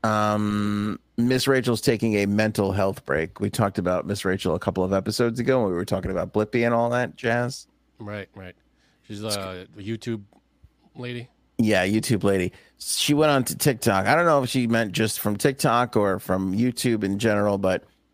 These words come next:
Speaker 1: supposedly one of her co-hosts or whatever wanted to be known as they, thems.
Speaker 2: Okay.
Speaker 1: And people were, like,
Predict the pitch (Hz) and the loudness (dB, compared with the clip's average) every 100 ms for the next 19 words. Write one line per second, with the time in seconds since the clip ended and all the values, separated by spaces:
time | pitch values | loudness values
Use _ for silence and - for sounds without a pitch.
0 | _ _ - 120 147 165 156 147 127 120 | _ _ -4 -2 4 4 4 4 4 4
1 | 117 107 104 110 127 127 117 110 120 113 | 2 2 0 2 4 2 2 0 2 2
2 | 107 - 160 143 139 139 - 131 123 127 | 0 0 2 4 2 0 -2 0 2 2
3 | 127 123 117 110 110 101 110 98 98 101 | 2 2 2 2 0 -2 -2 0 0 2
4 | 98 101 101 101 98 98 107 98 101 98 | 0 0 0 0 0 -2 0 0 2 0
5 | 98 110 110 - - _ _ _ _ _ | 0 0 -4 -6 -12 _ _ _ _ _
6 | _ - 101 95 98 98 98 98 98 - | _ -20 -16 -8 -4 -2 -2 -4 -6 -4
7 | 107 95 101 101 101 95 98 | -2 0 0 0 0 0 -2